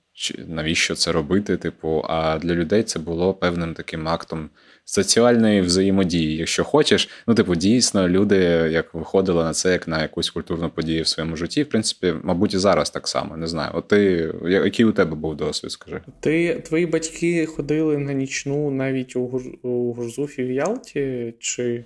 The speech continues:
Speaker 1: Ні, м-, ні, мої
Speaker 2: як це
Speaker 1: батьки не
Speaker 2: відбулося?
Speaker 1: ходили, е, по-моєму, не ходили. Ну, принаймні, я не пам'ятаю такого. Е, але от, знову ж таки, там де-, деякі друзі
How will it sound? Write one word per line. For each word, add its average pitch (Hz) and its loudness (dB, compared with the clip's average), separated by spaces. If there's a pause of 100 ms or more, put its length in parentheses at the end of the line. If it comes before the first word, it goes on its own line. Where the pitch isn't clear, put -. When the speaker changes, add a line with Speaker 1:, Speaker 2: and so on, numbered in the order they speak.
Speaker 1:
Ні, 104 2
м-, 95 2
ні, 98 4
мої 95 4
Speaker 2:
як 104 4
це 113 4
Speaker 1:
батьки 120 4
не 117 6
Speaker 2:
відбулося? 110 2
Speaker 1:
ходили, 120 2 (140)
е, 87 0
по-моєму, 90 2
не 80 -2
ходили. 78 -4
Ну, 101 2
принаймні, 104 4
я 101 2
не 110 4
пам'ятаю 113 2
такого. - -8 (100)
Е, 85 0 (420)
але 101 2 (120)
от, 92 -2 (160)
знову 98 0
ж - -6
таки, 82 -2 (120)
там 85 -4 (120)
де-, 82 -10
деякі 101 0
друзі 92 0